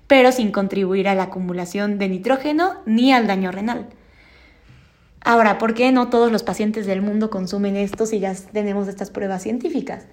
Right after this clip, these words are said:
Las desventajas de los alfa-cetoanálogos son sobre todo económicas.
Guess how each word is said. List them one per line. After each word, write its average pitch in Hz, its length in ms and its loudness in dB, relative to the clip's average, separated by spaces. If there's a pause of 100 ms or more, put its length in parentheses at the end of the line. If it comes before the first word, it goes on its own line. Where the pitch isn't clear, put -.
(400)
Las 240 180 4
desventajas 254 800 0
de 226 160 0
los 226 280 0
alfa-cetoanálogos 220 920 -2
son 214 440 -4
sobre 220 280 -2
todo 214 440 -2
económicas. 190 760 -6